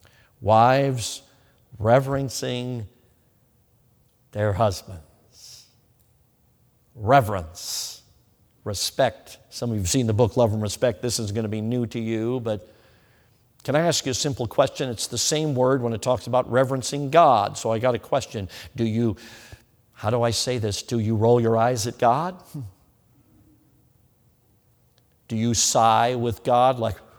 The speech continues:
<sighs> we say, "Oh, preacher, I'd never do that. It'd be disrespectful."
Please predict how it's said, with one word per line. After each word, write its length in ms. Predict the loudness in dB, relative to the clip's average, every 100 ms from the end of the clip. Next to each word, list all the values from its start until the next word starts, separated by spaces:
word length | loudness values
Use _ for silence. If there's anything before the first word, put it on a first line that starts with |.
| -20 -18 -16 -14 -16 -18
<sighs> 140 | -14 -6 -4 -6 -10 -20 -20 -20 _ _ _ _ _ _ _ _ _ _ _ _ _ _ _
we 80 | -4
say, 120 | 0
"Oh, 100 | 0
preacher, 300 | 0 -6 -8
I'd 80 | -8
never 180 | -6 -8
do 140 | -10
that. 120 | -10
It'd 120 | -10 -8
be 100 | -10
disrespectful." 680 | -10 -10 -6 -4 -4 -6